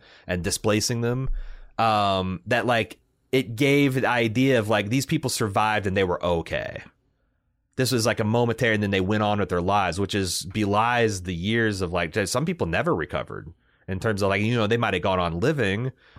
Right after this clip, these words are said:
but there was also a lot of suicide. There was a lot of drug, uh, drug and alcohol use. There's a lot of just, like,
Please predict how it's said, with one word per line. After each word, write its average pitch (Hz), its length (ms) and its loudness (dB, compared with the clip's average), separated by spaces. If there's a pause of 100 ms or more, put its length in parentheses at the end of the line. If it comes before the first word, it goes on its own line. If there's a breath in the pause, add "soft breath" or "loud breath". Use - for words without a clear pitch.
(140 soft breath)
but 92 240 0
there 98 240 4
was 95 160 0
also 101 360 2
a 98 60 4
lot 82 200 0
of 80 60 -4
suicide. 131 720 2
There 90 80 0
was 87 160 0
a 92 60 -2
lot 87 340 0
of 82 420 -4
drug, 95 600 0
uh, 90 80 -4
drug 95 320 0
and - 100 -4
alcohol 117 480 0
use. 117 380 -2
There's 87 220 -2
a 90 40 -2
lot 92 320 0
of 85 160 -4
just, - 280 -6
like, 90 180 -2